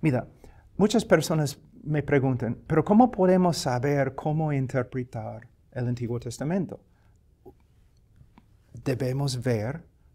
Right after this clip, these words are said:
cómo interpretó el Antiguo Testamento Jesús, cómo interpretó los apóstoles el Antiguo Testamento,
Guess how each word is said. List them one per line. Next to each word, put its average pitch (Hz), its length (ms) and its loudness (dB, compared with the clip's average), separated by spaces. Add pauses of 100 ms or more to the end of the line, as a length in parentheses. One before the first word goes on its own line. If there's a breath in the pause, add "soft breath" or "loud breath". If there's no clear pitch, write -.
(140)
cómo 139 600 -2
interpretó 123 840 -2
el 127 80 -4
Antiguo 123 380 -4
Testamento 120 540 -6
Jesús, 135 560 -6 (500)
cómo 160 460 -2
interpretó 127 1040 -2
los 131 200 0
apóstoles 131 800 -4 (160)
el 117 120 -6
Antiguo 113 360 -8
Testamento, 104 680 -12